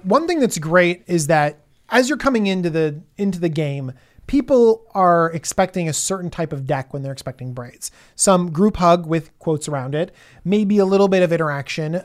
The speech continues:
but they're not really seeing you as a threat. It's not the traditional mono blue deck. If you come in with Talrand, people are gonna just really focus you. So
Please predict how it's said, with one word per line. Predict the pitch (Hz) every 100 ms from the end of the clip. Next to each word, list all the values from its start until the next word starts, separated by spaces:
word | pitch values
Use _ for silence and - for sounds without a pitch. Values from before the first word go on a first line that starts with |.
| -
but | 160 196 190 196 _
they're | 196 185 208
not | 202 214 277
really | 277 262
seeing | 196 196 180
you | 165
as | 156 139
a |
threat. | - 139 139 - - _ _ _ -
It's | -
not | 170 185 226 233 175
the | 190
traditional | - 202 170 139 175 - 185 165
mono | 156 151
blue | 143 156
deck. | 151 143 147 127 -
If | -
you | 196
come | 262
in | 233
with | 185
Talrand, | - 185 190 160 151 156 151 _ _ -
people | 233 226 196 185 -
are | - 175
gonna | 160 160 151
just | 143 131
really | 165 170 240 185
focus | - 143 131 -
you. | 127
So | - 175 156